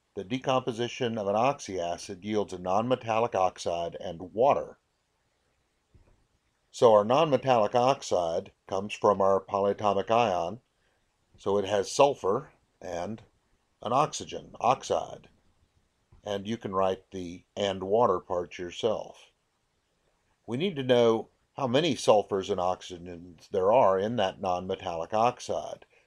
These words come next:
So we turn back to our reaction rules. The reaction rules say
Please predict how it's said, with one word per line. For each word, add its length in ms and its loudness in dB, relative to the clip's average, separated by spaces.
So 140 -8
we 80 -4
turn 300 2
back 260 6
to 80 0
our 180 6
reaction 580 2
rules. 520 -8
The 60 -10
reaction 520 0
rules 340 0
say 440 2